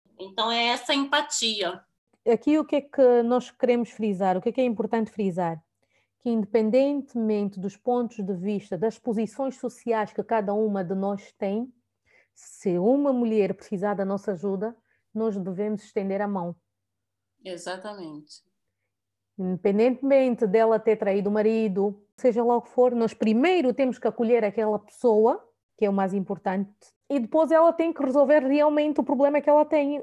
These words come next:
Speaker 2: A nós não nos compete julgar, a nós compete nos ajudar.
Speaker 1: Sim, e se ajudar for muito complicado, ou tá muito longe do, do que a,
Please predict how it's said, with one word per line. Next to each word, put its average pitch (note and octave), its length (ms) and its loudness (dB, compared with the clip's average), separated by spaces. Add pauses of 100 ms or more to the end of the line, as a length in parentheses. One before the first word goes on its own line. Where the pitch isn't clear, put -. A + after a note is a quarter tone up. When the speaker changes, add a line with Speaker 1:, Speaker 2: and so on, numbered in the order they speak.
Speaker 2:
A D4+ 80 2
nós F#4+ 260 4
não F#4 120 2
nos - 160 -2
compete C#4+ 420 0
julgar, G3+ 380 2 (100)
a G3 80 -4
nós D4 220 -2
compete D#4 360 -6
nos C#4 120 -4
ajudar. B3+ 420 -2 (1200)
Speaker 1:
Sim, C#4 600 -2
e B3+ 120 -4
se C#4+ 580 -2 (200)
ajudar G#3 800 0
for A#3 260 4
muito A3 280 -8
complicado, F#3+ 920 0
ou F3+ 440 -6 (460)
tá F#3+ 180 0
muito A3+ 400 -8
longe G3 640 0
do, E3+ 460 -8
do E3 340 -12
que G#3+ 340 -4
a, E3 480 -4